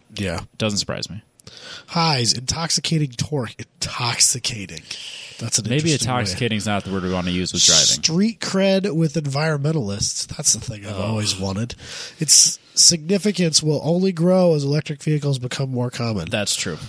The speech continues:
Speaker 1: Lows. Lotus-like discomfort and ergonomics.
Speaker 2: What?
Speaker 1: No noises other than the wind and electric whirring. Range anxiety is a real thing.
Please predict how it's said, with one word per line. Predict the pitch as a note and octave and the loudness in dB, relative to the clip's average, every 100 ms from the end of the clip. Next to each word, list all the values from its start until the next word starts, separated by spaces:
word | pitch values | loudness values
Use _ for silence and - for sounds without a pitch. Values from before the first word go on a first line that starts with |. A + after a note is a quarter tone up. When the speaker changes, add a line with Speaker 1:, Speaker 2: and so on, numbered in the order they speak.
| - | -8
Speaker 1:
Lows. | - A#2 E3+ E3+ A2 D#2 - - | -2 2 2 2 0 -2 0 -2
Lotus-like | - A#2+ E3+ F#3 D#3+ E3 E3+ E3+ C#3+ | -2 0 2 4 2 2 0 0 -2
discomfort | D#3 D3 - E3 D#3 F3 D#3 | 0 0 0 -2 0 0 0
and | C#3 | 0
ergonomics. | C#3 D#3 C#3+ D3 E3 C#3 - - | 0 0 0 2 2 2 2 2
Speaker 2:
What? | F4+ E4 - - - | 2 0 -2 -6 -6
Speaker 1:
No | C3+ D3+ F3+ | 0 2 2
noises | E3+ F3 F3+ E3 D3+ | 2 2 4 4 2
other | D3 E3 D#3+ | 2 2 2
than | D#3 | 2
the | C#3+ | 0
wind | B2+ C#3+ E3 E3+ | 2 2 0 0
and | D3 | 0
electric | B2+ D3+ C#3+ D3+ - | 0 0 -2 -4 -2
whirring. | A#2+ E3 F3 C#3+ D#3 D3+ - - - - _ - | 0 2 2 2 -2 -10 -20 -20 -20 -20 _ -14
Range | B2+ D3 F#3 A3 G3+ | -4 0 2 2 2
anxiety | G3 E3+ F3+ F#3 F#3+ E3+ | 2 2 2 2 4 2
is | D#3 | 4
a | D#3+ D3+ | 4 4
real | C3 D#3+ G3+ E3 A#2+ | 4 4 4 2 0
thing. | - G#2 F#2+ | -4 -4 -4